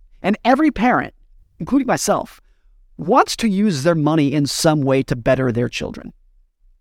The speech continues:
That's a pretty common goal that people have.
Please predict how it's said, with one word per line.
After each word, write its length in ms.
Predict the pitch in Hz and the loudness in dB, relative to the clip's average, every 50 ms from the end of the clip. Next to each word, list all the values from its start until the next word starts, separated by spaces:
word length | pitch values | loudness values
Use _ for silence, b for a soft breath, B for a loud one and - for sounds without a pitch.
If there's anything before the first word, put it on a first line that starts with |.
| _ _ | _ _
That's 160 | - 233 - - | -6 -4 -4 -2
a 40 | 240 | -2
pretty 160 | 294 311 247 | -2 -2 -2
common 440 | - - - - 180 175 170 160 143 | -4 -6 -4 -2 0 0 0 0 0
goal 380 | 123 127 120 - - - - _ - - _ _ _ - - - | 0 0 -2 -2 -2 -6 -14 _ -20 -20 _ _ _ -20 -12 -6
that 120 | - 131 - | -6 -4 -4
people 280 | - 123 139 135 107 | -4 -4 -2 -2 -2
have. 380 | 110 87 65 - - - - | -2 -4 -6 -8 -12 -18 -20